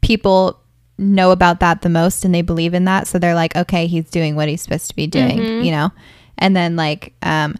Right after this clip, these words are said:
Speaker 1: totally forgot my second point because my mind's just <laughs> all over the place right now, to be
Speaker 2: <laughs>
Speaker 1: quite honest.
Speaker 2: Her shirt says, "My fog is very brainy today." <laughs>
Speaker 1: Yes, I, I love this shirt. Um,
Speaker 2: Uh.
Speaker 1: obviously, yeah,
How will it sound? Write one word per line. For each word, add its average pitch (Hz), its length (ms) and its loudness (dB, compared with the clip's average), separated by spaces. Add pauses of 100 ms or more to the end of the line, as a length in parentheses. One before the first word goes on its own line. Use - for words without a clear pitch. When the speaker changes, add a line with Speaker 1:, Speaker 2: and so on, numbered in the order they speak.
(100)
Speaker 1:
totally 214 260 4
forgot 147 220 -2
my 120 60 -4
second - 320 -2
point 151 260 -2
because - 280 -2
my - 120 -4
mind's - 320 -4
just - 360 -8
<laughs> - 560 -4
all 269 220 10
over 202 180 6
the 180 120 0
place 214 260 0
right - 180 6
now, 320 440 8
to 269 40 0
be 294 180 2
Speaker 2:
<laughs> - 140 -2
Speaker 1:
quite 277 340 -6
honest. 359 460 -6
Speaker 2:
Her 294 220 8
shirt 277 320 4
says, 254 320 4
"My 240 220 2
fog 220 340 2
is 240 180 4
very 233 340 4
brainy 226 500 0
today." 294 500 4
<laughs> 349 40 -6 (1300)
Speaker 1:
Yes, 175 400 -6
I, 196 360 -2 (280)
I 190 140 -2
love 175 240 -2
this - 200 -6
shirt. - 380 -6
Um, 262 480 -6 (400)
Speaker 2:
Uh. 320 60 -8
Speaker 1:
obviously, 185 720 0 (600)
yeah, 330 340 -14